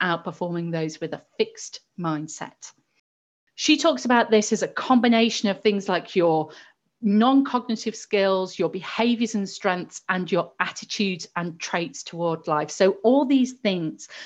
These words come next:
that are affecting your mindset and attitude towards opportunities and towards learning and towards your own set of self-beliefs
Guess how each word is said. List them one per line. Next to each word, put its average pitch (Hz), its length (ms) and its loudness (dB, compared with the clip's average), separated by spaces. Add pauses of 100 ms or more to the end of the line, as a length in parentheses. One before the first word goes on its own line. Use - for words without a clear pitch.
(100)
that 190 80 4
are 190 60 8
affecting 190 500 -2 (380)
your 196 320 4
mindset 240 580 4
and 208 240 -4
attitude 170 720 -6
towards 233 560 -2
opportunities 196 920 -6
and 170 160 -8
towards 202 560 -2
learning 175 520 -6 (240)
and 175 100 -4
towards 185 540 -4 (100)
your 196 220 2
own 233 240 6
set - 360 -6
of - 60 -8
self-beliefs 156 800 -6